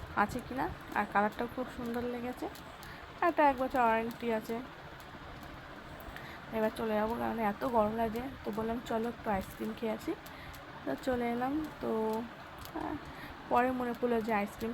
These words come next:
খাবো না, ঠান্ডা লেগে যাবে। তো আমি বললাম, "একটা অন্য কিছু কিনে দাও আমায়।" নিয়ে নিল দুজনে দুটো,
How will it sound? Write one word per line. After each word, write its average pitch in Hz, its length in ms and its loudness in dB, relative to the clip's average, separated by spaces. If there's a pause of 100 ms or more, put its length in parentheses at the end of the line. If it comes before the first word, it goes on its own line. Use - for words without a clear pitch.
খাবো 226 140 2
না, 233 200 0
ঠান্ডা 202 280 0
লেগে 214 260 2
যাবে। 214 200 0 (880)
তো 294 80 -4
আমি 262 260 2
বললাম, 247 240 2
"একটা 247 260 -4 (1400)
অন্য 220 240 -2
কিছু 226 260 -4
কিনে 208 160 0
দাও 214 160 2
আমায়।" 240 240 -2 (600)
নিয়ে 262 240 -2
নিল 240 420 -2
দুজনে 226 380 -2
দুটো, 240 260 -2